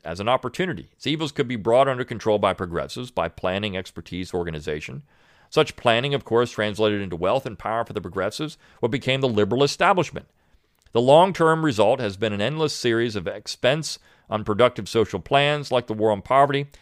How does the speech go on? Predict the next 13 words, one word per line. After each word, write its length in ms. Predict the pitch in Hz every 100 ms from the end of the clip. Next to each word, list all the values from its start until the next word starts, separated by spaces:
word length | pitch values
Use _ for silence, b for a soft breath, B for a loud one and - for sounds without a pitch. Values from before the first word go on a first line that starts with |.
| b b b
expensive 680 | - - 151 151 143 156 143
and 140 | 135
unproductive 640 | 135 139 123 127 127 135 139
except 500 | - 131 120 _ -
to 80 | 107
their 140 | 123
managers. 640 | 117 120 98 78 50 - _ _ _ _ -
Morality 440 | 92 113 139 135
has 120 | 101
almost 300 | 123 123 98
gone 300 | 110 113 131
to 60 | 117
be, 280 | 117 117